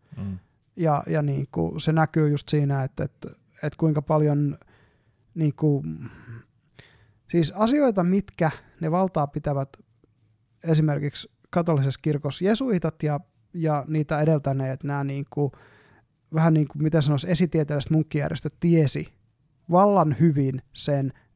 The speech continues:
Speaker 2: että maa kiertää aurinkoa. Ne tiesi sen vallan hyvin. Ja silti sit, kun se idea tuotiin kansantietoon,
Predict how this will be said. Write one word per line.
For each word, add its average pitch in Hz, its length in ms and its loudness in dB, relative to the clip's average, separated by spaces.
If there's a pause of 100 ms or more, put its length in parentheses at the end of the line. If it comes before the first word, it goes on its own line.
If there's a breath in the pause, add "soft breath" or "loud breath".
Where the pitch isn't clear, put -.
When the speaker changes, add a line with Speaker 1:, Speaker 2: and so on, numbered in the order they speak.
Speaker 2:
että 147 160 -4
maa 147 160 0
kiertää 147 360 -10
aurinkoa. 123 560 -10 (100)
Ne 143 100 -4
tiesi 175 260 4
sen 147 200 -4
vallan 151 400 0
hyvin. 123 280 -6 (560 soft breath)
Ja 151 80 -4
silti 190 520 4
sit, - 260 0
kun 160 100 -4
se 151 180 -2 (100)
idea 170 260 4
tuotiin 139 640 0 (800)
kansantietoon, 147 1200 -2